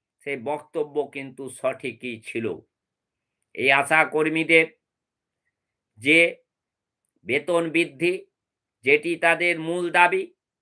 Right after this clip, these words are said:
এবং তাদের দাবি যেটি যে আশা কর্মী চাকরিরত অবস্থায় মারা গেলে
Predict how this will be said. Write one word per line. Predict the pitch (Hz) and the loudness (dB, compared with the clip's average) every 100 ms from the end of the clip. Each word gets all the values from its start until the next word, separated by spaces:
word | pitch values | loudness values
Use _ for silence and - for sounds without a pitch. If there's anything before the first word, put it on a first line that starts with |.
| _ _ _ _ _ | _ _ _ _ _
এবং | 127 160 185 175 | -6 -2 -2 -2
তাদের | 170 170 180 175 147 | 0 0 2 0 0
দাবি | 175 175 180 | 0 0 -2
যেটি | 156 175 185 185 - _ _ _ _ _ _ _ _ | -2 -2 -4 -12 -18 _ _ _ _ _ _ _ _
যে | 127 170 | -2 2
আশা | 170 175 180 175 | 2 0 0 0
কর্মী | 165 170 175 175 | -2 -8 -8 -10
চাকরিরত | 175 175 165 175 180 175 175 | -4 -4 -2 -8 -6 -8 -6
অবস্থায় | 175 170 175 - 175 170 | -4 -4 -6 -6 -2 -2
মারা | 170 175 180 | 0 2 2
গেলে | 175 185 302 | 2 -2 -4